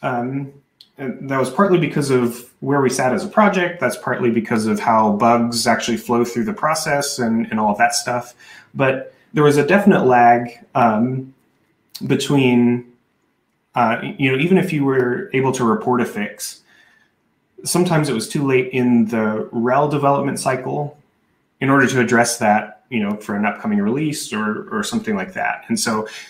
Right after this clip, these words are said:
you know, there were times when you would wait months and months and months for, uh, a, a bug report to get, uh, you know, through all of the proper channels and then released out, uh, in a place where you could consume it. And sort of related to that, it's,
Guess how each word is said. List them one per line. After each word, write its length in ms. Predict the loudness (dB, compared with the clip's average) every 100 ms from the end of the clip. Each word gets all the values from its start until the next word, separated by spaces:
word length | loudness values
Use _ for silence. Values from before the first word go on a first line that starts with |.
| _ _
you 80 | -4
know, 80 | -2
there 100 | 0
were 60 | 0
times 260 | 4 4
when 120 | 4
you 100 | 4
would 80 | 4
wait 160 | 4 2
months 300 | 2 2 0
and 80 | 0
months 200 | 0 0
and 80 |
months 280 | 0 0 -2
for, 500 | -6 -2 -2 -2 -4 -6 _ _ _ -12
uh, 220 | -10 -8
a, 320 | -4 -4 -4 -4
a 40 |
bug 200 | -2 -2
report 320 | -2 -6 -12
to 100 | -8
get, 360 | -4 -4 -6 -14 _ _ _ _ -6
uh, 340 | -4 -4 -6 -12
you 340 | -20 -12 -2 0
know, 80 | 0
through 240 | 0 4
all 140 | 4
of 40 | 4
the 60 |
proper 300 | 2 2 2
channels 420 | 0 2 2 4 4
and 100 | 4
then 120 | 4
released 400 | 0 0 -2 -2
out, 320 | -4 -6 -10 _ -18
uh, 180 | -14 -12 -12 -4
in 140 | -2
a 60 | -2
place 260 | -2 -4
where 80 | -4
you 60 | -6
could 180 | -6 -10
consume 420 | -10 -12 -10 -8
it. 220 | -8 -10 _ _ _ _ _ _ _ _ _ _ _ _ _ _ 0
And 240 | 0 2
sort 200 | 2 6
of 60 | 6
related 400 | 6 4 2 2
to 120 | 2
that, 260 | 4 4
it's, 540 | 2 0 -2 -8 -8